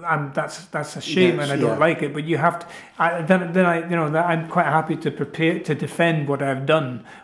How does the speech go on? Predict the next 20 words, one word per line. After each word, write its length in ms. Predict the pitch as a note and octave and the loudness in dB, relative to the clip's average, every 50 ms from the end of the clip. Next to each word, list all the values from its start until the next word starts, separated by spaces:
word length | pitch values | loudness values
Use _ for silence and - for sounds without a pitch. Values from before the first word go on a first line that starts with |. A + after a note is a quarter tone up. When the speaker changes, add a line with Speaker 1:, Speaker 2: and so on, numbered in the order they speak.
| - - | -6 -2
Speaker 1:
on 100 | D3+ C#3 | -2 2
Speaker 2:
Yeah. 40 | C#3+ | 2
Speaker 1:
that 220 | C#3+ C#3 C3 C3 | 2 2 2 2
basis. 480 | D#3 F3 F3+ - - C3+ G2+ - - - - - - - - - _ - | 2 2 2 0 -2 -8 -10 -12 -16 -20 -20 -20 -20 -20 -20 -12 _ 0
And 540 | G3 E3+ F3 E3 D#3+ D#3+ D#3+ E3 F3+ F#3 - | 2 2 2 2 -2 -2 -6 -8 -8 -10 -8
so 260 | - - - G3+ G#3+ | -6 2 4 4 4
far, 520 | F#3+ - - A#2 B2+ D3 F#3+ F#3 - - - - | 4 0 -4 0 2 2 2 0 -2 -12 -16 -12
I 100 | - E3+ | -10 -8
mean, 220 | D3 D3 D3+ D3 C#3+ | -6 -4 -4 -4 -4
there 100 | C#3 A#2+ | -4 -2
have 160 | A#2+ C#3+ C#3 C3+ | 0 0 0 0
been 140 | C#3 C3 C3 | -2 -4 -2
one 140 | C3+ C3+ | -2 -2
or 60 | C#3+ C3+ | -2 -4
two, 500 | - - - D3+ D3 C#3+ C#3 B2+ C3 - - - - - _ _ - | -4 -6 -6 -4 -2 -2 -2 -4 -6 -10 -16 -20 -20 -20 _ _ -4
um, 360 | D3 C3+ B2+ B2+ A#2+ A#2 A#2+ - - | -2 -2 -2 -2 -4 -6 -8 -8 -4
caustic 440 | - D3 - - - - E3+ D#3+ | 0 0 0 0 -2 -8 -8 -8
remarks, 540 | D3 C3 A#2+ B2 B2 C3+ D#3+ - - - - - | -6 -8 -6 -4 -4 -4 -6 -6 -10 -16 -12 -6
but 140 | C#3+ D3+ C#3+ | -4 -4 -4
Speaker 2:
Mm-hmm. 180 | A#2+ A2+ A2 | -4 -8 -10